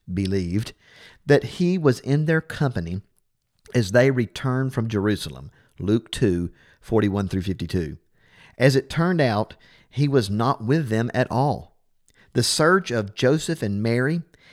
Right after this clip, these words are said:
established the fact that Jesus had tarried at Jerusalem. The truth of the matter was not changed by what they believed. The people of Samaria were deceived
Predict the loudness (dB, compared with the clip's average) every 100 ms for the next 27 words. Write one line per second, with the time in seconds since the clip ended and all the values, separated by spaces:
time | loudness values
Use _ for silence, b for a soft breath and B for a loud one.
0 | b -6 -4 -2 2 2 2 -2 -2 -4
1 | 0 -2 0 -4 -2 2 2 2 -4 -2
2 | -2 -2 -10 -6 -4 -2 -4 -8 -14 _
3 | -4 -2 0 2 2 2 -6 -6 -12 b
4 | b b b b b -8 0 4 4 4
5 | -2 -2 -2 -2 -2 -6 b b b b
6 | -4 -2 0 0 0 -6 -2 0 0 0
7 | -4 -6 -12 -20 _ -14 -4 -2 0 0
8 | -2 -2 -4 -2 -2 -6 -6 -4 0 0
9 | -2 -4 -12 -20 _ _ _ _ _ _
10 | B B B -4 0 0 0 -2 -2 -2
11 | -2 0 2 2 0 -4 -12 B B -4
12 | 0 0 0 -2 -4 -2 0 2 2 0
13 | -4 -10